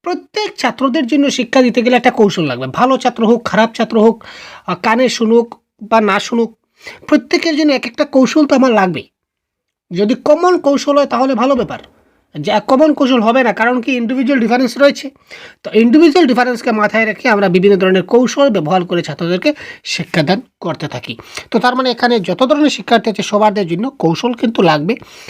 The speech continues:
শিক্ষাদানের যে পদ্ধতি, শিক্ষাদানের কৌশল এটা কিন্তু লাগবে, ক্লিয়ার? তো এই ছিল আজকের, আহ, সম্পূর্ণ ক্লাস। তো এই টপিক আজকে আমরা শেষ করলাম, পনেরোটা প্রশ্ন। পরবর্তী সময়ে এই টপিক থেকে আরও কিছু প্রশ্ন এবং অন্যান্য টপিক নিয়েও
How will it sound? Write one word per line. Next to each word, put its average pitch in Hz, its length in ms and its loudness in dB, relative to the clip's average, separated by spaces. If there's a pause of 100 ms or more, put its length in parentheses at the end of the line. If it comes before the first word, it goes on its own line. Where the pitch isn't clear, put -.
(140)
শিক্ষাদানের 214 600 0
যে 202 60 -2 (120)
পদ্ধতি, 208 400 0 (100)
শিক্ষাদানের 180 520 0
কৌশল 202 280 2
এটা 135 140 -4
কিন্তু 123 220 -6
লাগবে, 117 220 -6 (380)
ক্লিয়ার? 269 260 2 (360)
তো - 40 -18 (100)
এই 208 140 0
ছিল 254 140 2 (300)
আজকের, 175 320 -2 (100)
আহ, 147 160 0 (100)
সম্পূর্ণ 170 440 2
ক্লাস। 262 200 2 (680)
তো 226 60 -10 (320)
এই 311 80 -2 (140)
টপিক 254 280 0 (120)
আজকে - 240 -4
আমরা 185 240 0
শেষ 160 140 -4 (100)
করলাম, 233 300 2
পনেরোটা 160 340 0
প্রশ্ন। 170 220 -2 (600)
পরবর্তী 285 360 -2 (100)
সময়ে 320 220 4 (120)
এই 254 60 2 (120)
টপিক 226 220 -4 (120)
থেকে 226 220 -6
আরও 185 180 0
কিছু 170 220 -8
প্রশ্ন 175 260 -2 (680)
এবং 226 140 6 (140)
অন্যান্য 247 440 2 (120)
টপিক - 360 0
নিয়েও 233 160 4